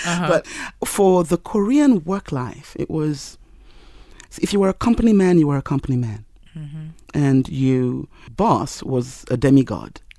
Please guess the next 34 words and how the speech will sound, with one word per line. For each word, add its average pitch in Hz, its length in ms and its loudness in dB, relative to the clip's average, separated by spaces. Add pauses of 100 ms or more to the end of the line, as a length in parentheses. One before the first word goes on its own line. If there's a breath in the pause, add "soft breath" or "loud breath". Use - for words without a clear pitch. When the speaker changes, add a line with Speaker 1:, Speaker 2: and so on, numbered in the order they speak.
Speaker 1:
Right. 160 460 -14 (100)
Speaker 2:
You 131 300 2 (160)
did 147 160 2
not - 320 4
dare 131 360 2
to - 120 -6
contradict - 580 -4
him. 123 300 -12 (420 soft breath)
Well, 117 320 -6
I, 120 240 -4
I 123 80 -4
dared 123 220 -4
to - 60 -10
contradict - 340 -6
quite - 140 -8
a - 40 -8
few. - 200 -6 (580)
Uh, - 180 -20 (220)
I 104 80 -2
can 120 100 -2
be 113 80 0
quite - 240 -6
the 113 200 -4
rebel. 113 440 -8 (160)
Um, 175 80 -10
Speaker 1:
Mm. 160 460 -8 (260 loud breath)
Speaker 2:
and 131 160 4
those 160 220 4
calculated 139 580 -2
risks 123 560 -8
eventually 123 460 -2
paid 117 260 -8
off - 300 -16
because - 320 -10